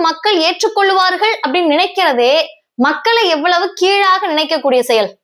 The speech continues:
நான் வருவேங்க, எப்பனாலும் வருவேங்க. நாற்பது நாளைக்கு ஒரு தடவை தாங்க வந்து பார்ப்பேன். இடையில வந்து பி ஜே பி செய்யக்கூடிய அட்டூழியங்கள், பாசிசம், அவங்க கொண்டு வரக்கூடிய மக்கள் விரோத சட்டங்கள், ஆஹ், காந்தி பேரை நூறு நாள் வேலை திட்டத்துல இருந்து எடுக்கிறது, இந்த மாதிரி எதை பற்றியும் என்னுடைய வாயை திறந்து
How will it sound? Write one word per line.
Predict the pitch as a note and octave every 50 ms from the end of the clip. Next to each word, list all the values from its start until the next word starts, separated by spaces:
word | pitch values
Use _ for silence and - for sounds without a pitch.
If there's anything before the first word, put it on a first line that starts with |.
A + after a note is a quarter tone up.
| _ _ _ _ _ _
நான் | - A#3 B3 C#4 E4 F#4 F#4 D#4
வருவேங்க, | C#4+ C#4 E4+ F4+ F#4 E4 D4+ C#4+ C4+ B3+ B3+ C4
எப்பனாலும் | C4 C4+ C#4 C#4 D4+ E4 D#4
வருவேங்க. | C#4+ C4+ C4+ C4+ B3+ B3+ B3 A#3+
நாற்பது | C4+ C4+ C4+ C#4 C#4 C4+
நாளைக்கு | C#4 D#4 F4 D4+ D4+
ஒரு | C#4
தடவை | C4+ C4 C4+
தாங்க | C4 C#4+ D#4+ D#4+
வந்து | D4+ C4+ C4 -
பார்ப்பேன். | B3+ B3+ B3+ C4 C4 B3 B3 B3 _
இடையில | A#3 B3+ C#4 D4+ E4 E4+ D#4+ D#4+
வந்து | D4+ C#4+ D4 D#4+ D4
பி | B3+ D#4 D#4
ஜே | C#4 D#4 D#4
பி | C4+ D#4
செய்யக்கூடிய | C4 D4 C#4+ C#4 C4+ B3 C4 C4+ C4 C4+ C4+ C4+ C4+ B3+ - - - _ - A#3+
அட்டூழியங்கள், | B3+ - E4 D#4+ D4+ D4 C#4 C4+ C4 B3+ B3+ C4 C4 C4 C4 - _ _
பாசிசம், | _ C4+ C4+ D4+ D4+ - D#4+ C#4 - C#4+ C#4 C#4 C4 -
அவங்க | - C4 C4+ C#4+ C4+
கொண்டு | C4 D4 D4+ D#4+ E4+
வரக்கூடிய | D#4+ D4+ C#4+ - C#4 C4+ C#4 C4+
மக்கள் | C4 B3 A#3+ A#3+ D#4 D#4+
விரோத | D4+ C#4+ C4+ C4+ C4 C4
சட்டங்கள், | C4 C4+ B3 A3+ - C4+ B3+ B3 A#3+ C4 C4 - - - _ _ _ _ A#3+
ஆஹ், | C4 C4 B3+ B3+
காந்தி | A#3+ C#4+ D4 F4 F4+ F4 - C#4
பேரை | D4+ C#4+ C#4 C4 C4
நூறு | B3+ C4 D4 D#4+ D#4+ D#4+
நாள் | D#4 D4 C#4
வேலை | C4+ B3+ B3+ B3
திட்டத்துல | - B3 B3 A#3 B3 B3 B3+
இருந்து | C4+ C4
எடுக்கிறது, | B3 B3+ C#4 - C#4 B3+ B3+ A#3 B3+ C4 - C4+
இந்த | C#4 C#4 C#4+
மாதிரி | C#4 E4 F#4+ G#4 E4 B3+
எதை | B3 A#3 A#3+ C#4 E4 F#4 F4 -
பற்றியும் | - F#4 F#4 F#4 - - G4+ G#4 A#4+ C5 C5 B4 - - _ _ _
என்னுடைய | - D4 D#4+ D#4+ D4+ D4 D4+ C#4+ C#4
வாயை | B3 B3+ C4+ C#4+ D#4+ E4+ F4+ F4 E4+ E4 C#4+ -
திறந்து | - D4+ E4 F4 F#4 F#4 F4 A4